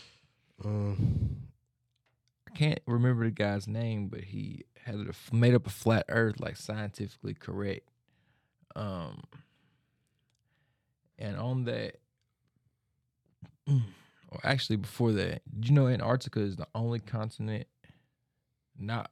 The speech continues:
Speaker 2: owned by anybody?
Speaker 1: Mm-mm.
Speaker 2: Yeah, Antarctica's i-, its own thing. It's owned by the United Nations. Um, it's like a United Nations treaty which vetoes anyone from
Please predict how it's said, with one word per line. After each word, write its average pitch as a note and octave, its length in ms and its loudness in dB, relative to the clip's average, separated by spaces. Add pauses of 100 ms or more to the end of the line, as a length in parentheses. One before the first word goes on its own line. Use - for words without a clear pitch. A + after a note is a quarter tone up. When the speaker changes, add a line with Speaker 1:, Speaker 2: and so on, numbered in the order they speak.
Speaker 2:
owned A2+ 320 6
by F2 140 2
anybody? B2 500 6 (840)
Speaker 1:
Mm-mm. A#2 400 2 (680)
Speaker 2:
Yeah, G#2 420 -2 (120)
Antarctica's - 600 2 (180)
i-, G#2+ 100 2 (260)
its - 160 -4
own A2+ 260 4
thing. F#2 320 -2
It's - 140 -10
owned G#2+ 260 -4
by F#2+ 120 -4
the G2 140 -6
United A2+ 420 4
Nations. G#2+ 840 2 (460)
Um, G#2 380 -10
it's A#2 100 -12
like A2 140 -14
a G2+ 60 -10
United A2 580 -6
Nations G#2+ 420 -6
treaty G#2+ 520 -2
which G2+ 280 -6
vetoes G2+ 760 0
anyone A2 580 10
from G2 460 4